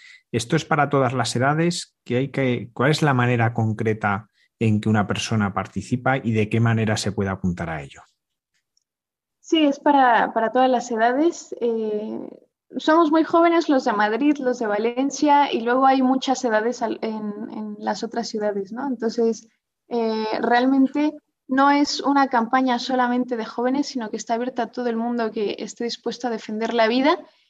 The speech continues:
Speaker 2: Y apuntarse es muy fácil. Este año hemos creado una página web en español, eh, que es cuarenta días por la vida punto online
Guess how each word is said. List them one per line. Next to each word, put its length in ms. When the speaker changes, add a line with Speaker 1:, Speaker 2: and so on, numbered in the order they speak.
Speaker 2:
Y 360
apuntarse 500
es 100
muy 160
fácil. 480
Este 460
año 300
hemos 440
creado 300
una 160
página 380
web 260
en 140
español, 640
eh, 320
que 120
es 120
cuarenta 460
días 260
por 220
la 100
vida 220
punto 360
online 500